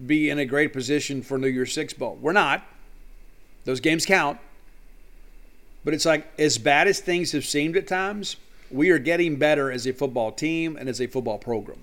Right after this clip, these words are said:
All right, let's go ahead and break down this, uh, this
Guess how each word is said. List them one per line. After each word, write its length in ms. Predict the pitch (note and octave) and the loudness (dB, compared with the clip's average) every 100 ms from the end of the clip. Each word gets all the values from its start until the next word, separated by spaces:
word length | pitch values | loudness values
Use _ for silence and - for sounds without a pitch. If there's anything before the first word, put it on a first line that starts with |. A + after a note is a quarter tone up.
| - - - - - - - | -20 -20 -20 -20 -20 -20 -2
All 80 | F#3 | 2
right, 120 | F3 | 2
let's 200 | C3 F3 | 2 -2
go 160 | - F#3+ | 4 6
ahead 180 | E3+ E3 | 6 4
and 100 | C3 | 2
break 280 | D#3 D#3+ | 2 2
down 400 | C#3+ D3+ D3+ C#3+ | 0 0 0 0
this, 260 | B2+ C3+ - | 0 0 0
uh, 360 | C3+ B2 A#2 A2+ - - - - | 0 2 0 -2 -10 -20 -20 -4
this 260 | D#3+ - | -4 -4